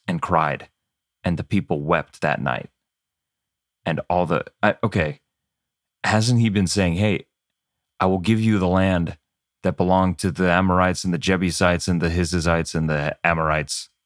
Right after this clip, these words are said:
Like, that's the list he keeps giving them. I mean, God's brought them this far, but I get it. They're real intimidating. And the children of Israel murmured against Moses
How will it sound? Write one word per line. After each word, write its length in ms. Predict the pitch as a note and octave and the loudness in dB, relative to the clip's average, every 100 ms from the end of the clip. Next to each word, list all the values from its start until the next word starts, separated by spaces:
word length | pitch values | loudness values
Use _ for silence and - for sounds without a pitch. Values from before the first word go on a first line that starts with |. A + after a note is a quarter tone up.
| _ | _
Like, 260 | F2+ D2+ - | -6 -6 2
that's 280 | A#2 D3+ - | 2 2 -2
the 120 | G#2+ | -2
list 560 | F#2 A#2 - - - _ | 0 0 -2 -8 -14 _
he 160 | - G2+ | -4 -2
keeps 260 | A#2 G#2+ - | -2 -2 -2
giving 340 | G2+ G#2 D2+ | -2 0 -2
them. 240 | C2 - - _ _ _ _ _ - | -6 -12 -20 _ _ _ _ _ -4
I 60 | |
mean, 200 | F#2+ F2 | -2 -2
God's 320 | D#2 F#2+ G#2 | 2 4 2
brought 220 | F#2+ G#2+ G2+ | 2 2 2
them 140 | F2 | 2
this 160 | G#2 - | 0 -2
far, 380 | - D2 D2 - _ _ _ _ _ _ _ | -2 -2 -4 -10 _ _ _ _ _ _ _
but 120 | G2+ | 0
I 60 | F#2 | 2
get 220 | F2 D2 | 0 -2
it. 120 | - | -2
They're 120 | F2+ | -2
real 200 | E2+ E2 | 0 0
intimidating. 640 | D#2+ D#2+ D#2+ D2+ B1 G1+ - _ _ _ _ _ _ _ _ _ _ _ _ _ _ | -2 -4 -6 -4 -6 -8 -12 _ _ _ _ _ _ _ _ _ _ _ _ _ _
And 140 | F#2+ F2 | -2 -2
the 60 | |
children 360 | - G#2+ F2+ G2 | 0 0 0 0
of 120 | F2 | 2
Israel 380 | G2 A2 A#2 G#2+ | 0 2 2 2
murmured 440 | F#2 G#2 G#2 G#2 - | 2 2 2 0 -2
against 640 | F#2+ D#2 G2+ G#2+ F#2+ - - | -6 -2 0 2 0 -4 -4
Moses 480 | F#2 F2+ F#2 G#2 | 0 2 2 -2